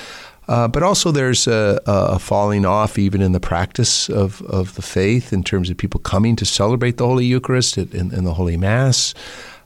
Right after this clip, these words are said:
Um, I quite honestly think there's <laughs> some real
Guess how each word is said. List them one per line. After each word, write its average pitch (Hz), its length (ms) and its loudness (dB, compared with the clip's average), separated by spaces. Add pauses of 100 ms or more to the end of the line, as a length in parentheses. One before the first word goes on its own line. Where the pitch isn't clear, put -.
Um, 80 540 2 (240)
I 143 140 0
quite 131 260 0
honestly 117 360 2
think 107 320 -2
there's 98 460 0 (400)
<laughs> - 360 -20
some 104 280 2
real 104 460 2